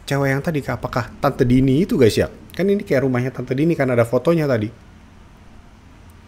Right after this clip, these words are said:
"Terima kasih sudah penuh kegembiraan, Tuhan memberikan aku ketabahan, kesabaran dalam perjalanan ini. Mas Bram tercinta, aku selalu suatu saat ini ke kota tanpa ada kabar pasti kapan kamu akan kembali." Oh, suaminya pergi ya. "Dan pesan-pesan sabar yang kamu kirim tiap bulan, kadang-kadang,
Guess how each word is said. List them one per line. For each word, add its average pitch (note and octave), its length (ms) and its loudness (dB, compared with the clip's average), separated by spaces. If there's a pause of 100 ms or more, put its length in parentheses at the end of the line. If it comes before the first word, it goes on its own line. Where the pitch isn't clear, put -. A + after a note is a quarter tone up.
(260)
"Terima G#2 160 -10
kasih A2 240 -8
sudah G#2+ 160 -6
penuh A2+ 400 -8
kegembiraan, G2+ 560 -6
Tuhan G#2 240 -4
memberikan G2 320 -6
aku G#2+ 160 -10
ketabahan, F#2+ 480 -6
kesabaran G2 320 -6
dalam F#2+ 160 -6
perjalanan F2+ 400 -6
ini. F#2 80 -4
Mas G2 240 -6
Bram G2+ 320 -4
tercinta, G2 400 -6
aku A#2+ 160 -8
selalu A2+ 240 -4
suatu G#2 320 -8
saat F2+ 80 -12
ini G2+ 160 -8
ke G#2+ 160 -10
kota C#3 480 -6 (480)
tanpa F#2+ 240 -6
ada F#2+ 80 -4
kabar G2 240 -4
pasti G2 320 -8
kapan A2+ 300 -10
kamu G#2 260 -8
akan G#2 160 -10
kembali." A2+ 480 -4
Oh, C3 220 2
suaminya A2 500 -2
pergi A2 300 -2 (100)
ya. A#2 80 -4 (1120)
"Dan G#2+ 240 -4
pesan-pesan G2+ 400 -8
sabar G#2 240 -6
yang G2+ 80 -8
kamu G2 160 -6
kirim G#2+ 160 -8
tiap F#2 160 -10
bulan, G2 400 -6
kadang-kadang, F2 480 -6